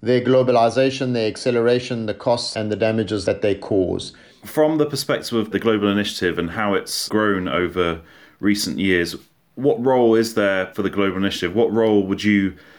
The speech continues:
Speaker 2: plan for the organisation to play at the Congress in terms of bringing civil society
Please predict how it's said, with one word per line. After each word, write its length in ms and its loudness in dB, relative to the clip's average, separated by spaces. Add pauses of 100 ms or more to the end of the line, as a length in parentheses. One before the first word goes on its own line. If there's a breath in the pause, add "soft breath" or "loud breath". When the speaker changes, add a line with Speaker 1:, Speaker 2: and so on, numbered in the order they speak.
(160 loud breath)
Speaker 2:
plan 320 -4
for 80 -12
the 80 2
organisation 800 0
to 120 -10
play 580 0
at 180 -4
the 80 -4
Congress 640 -2
in 160 -6
terms 400 0
of 320 0
bringing 340 0
civil 340 -2
society 680 -2